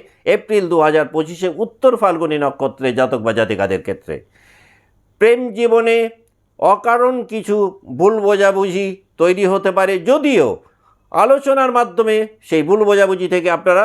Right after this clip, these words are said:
অব্যাহতি পেতে পারেন। কর্মক্ষেত্রে সহকর্মীদের সাথে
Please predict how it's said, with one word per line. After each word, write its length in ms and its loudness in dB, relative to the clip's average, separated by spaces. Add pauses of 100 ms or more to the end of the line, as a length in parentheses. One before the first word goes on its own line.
(120)
অব্যাহতি 560 0
পেতে 240 0
পারেন। 280 0 (460)
কর্মক্ষেত্রে 720 0 (160)
সহকর্মীদের 880 0
সাথে 360 -2